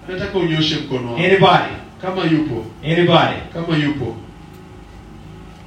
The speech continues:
Speaker 2: Okay.
Speaker 1: Okay, huo ni wito wa kwanza.
Speaker 2: The one that raised his hand, I want you to come forward.
Speaker 1: Wale ambao wameinua mikono yao juu,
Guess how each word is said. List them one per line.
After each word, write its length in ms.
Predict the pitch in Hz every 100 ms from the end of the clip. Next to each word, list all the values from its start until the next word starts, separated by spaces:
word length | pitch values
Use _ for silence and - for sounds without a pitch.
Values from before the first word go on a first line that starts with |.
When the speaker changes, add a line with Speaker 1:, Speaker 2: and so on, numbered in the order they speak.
| - - - - -
Speaker 2:
Okay. 380 | 147 156 156 - - - - - -
Speaker 1:
Okay, 260 | 143 151 175
huo 120 | 190
ni 60 | 190
wito 240 | 196 196
wa 120 | 170
kwanza. 440 | 175 175 156 127 120 - -
Speaker 2:
The 80 | 165
one 260 | 185 233
that 180 | 233 220
raised 260 | 220 220 208
his 120 | 196
hand, 140 | 226 196
I 80 | 196
want 120 | 196
you 80 | 185
to 60 | 180
come 200 | 190 185
forward. 320 | - - - - - - - -
Speaker 1:
Wale 220 | 165 202
ambao 240 | 196 202 202
wameinua 480 | 190 185 190 202
mikono 300 | 185 185 175 175
yao 200 | 185 175
juu, 460 | 175 190 165 156